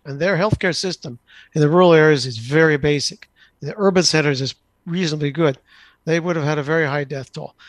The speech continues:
Lockdowns have helped prevent that, but at a huge cost. Their economy is going to grow more slowly than the U S economy for probably the first time in forty years. Uh, and that's, it's not as if they haven't paid a price.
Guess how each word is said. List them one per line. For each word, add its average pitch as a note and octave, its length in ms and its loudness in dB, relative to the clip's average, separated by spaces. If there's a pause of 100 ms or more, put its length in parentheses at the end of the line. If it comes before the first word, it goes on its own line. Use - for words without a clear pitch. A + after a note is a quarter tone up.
(280)
Lockdowns E3+ 480 4
have C3+ 80 -2
helped C#3+ 180 2
prevent D3 340 0
that, C3 200 0
but D#3 140 -4
at E3+ 120 0
a F3 40 -4
huge A3 680 -6
cost. B2+ 500 -6 (360)
Their E3+ 220 0
economy E3+ 600 0 (600)
is C3+ 120 -4
going D#3+ 200 4
to D3+ 60 2
grow D#3+ 200 4
more D3+ 180 2
slowly E3 320 0
than D3+ 180 0
the D3+ 60 -4
U F3 160 0
S D#3 120 -2
economy C3+ 440 -6 (480)
for D3 120 -14
probably D3 260 -2
the C#3+ 80 -2
first D#3 300 -6
time D3+ 260 -4
in C3+ 80 -10
forty D#3 340 -6
years. F3 440 -6 (500)
Uh, D3 240 -2
and D3 160 -2
that's, D3 340 0
it's D3+ 220 -8
not G3 180 2
as C#3+ 140 -2
if E3 120 -2
they D#3 100 -2
haven't C#3+ 280 -2
paid C3+ 200 -4
a B2+ 40 -10
price. - 460 -16